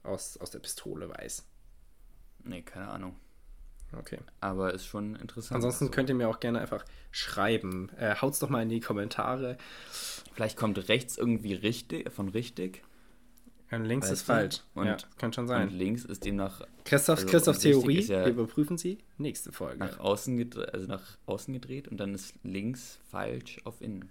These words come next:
Speaker 2: gedreht.
Speaker 1: Christoph, der Hobbygermanist.
Speaker 2: Mhm.
Speaker 1: Na.
Speaker 2: Ja, ja.
Speaker 1: Ja,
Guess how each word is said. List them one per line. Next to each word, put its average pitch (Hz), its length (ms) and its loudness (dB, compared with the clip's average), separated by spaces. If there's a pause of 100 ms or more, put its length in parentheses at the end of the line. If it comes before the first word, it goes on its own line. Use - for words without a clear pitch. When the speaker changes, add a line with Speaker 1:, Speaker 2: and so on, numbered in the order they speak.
(100)
Speaker 2:
gedreht. - 380 -18 (240)
Speaker 1:
Christoph, - 360 -8
der 87 160 -4 (160)
Hobbygermanist. 87 840 -4 (880)
Speaker 2:
Mhm. 95 880 -8
Speaker 1:
Na. 107 540 -2 (180)
Speaker 2:
Ja, 104 80 0
ja. 123 120 2 (300)
Speaker 1:
Ja, 120 260 8